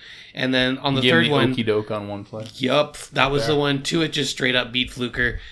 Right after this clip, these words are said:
Speaker 1: Um, Ifedi was out of position to help out, but he was in position for Watt on a delayed pass rush. So there were all these things where it just showed there's a way to scheme against the right side of our line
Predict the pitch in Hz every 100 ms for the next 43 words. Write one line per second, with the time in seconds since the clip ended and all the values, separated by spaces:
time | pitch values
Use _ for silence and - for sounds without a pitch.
0 | - - 123 120 - - 147 147 143 135
1 | 135 117 127 139 127 120 113 160 160 -
2 | - - - - 117 - 131 - 120 147
3 | - 131 131 127 117 135 135 127 127 -
4 | 135 139 143 127 123 131 123 123 120 110
5 | 110 120 120 117 113 113 110 107 113 120
6 | 160 170 170 - - - - - 165 151
7 | 139 160 180 156 160 156 143 135 123 -
8 | - - _ - 151 147 180 - - 143
9 | 139 135 127 - _ _ _ - 135 147
10 | 131 165 175 147 - 135 147 139 131 123
11 | 123 120 120 135 135 131 120 110 120 151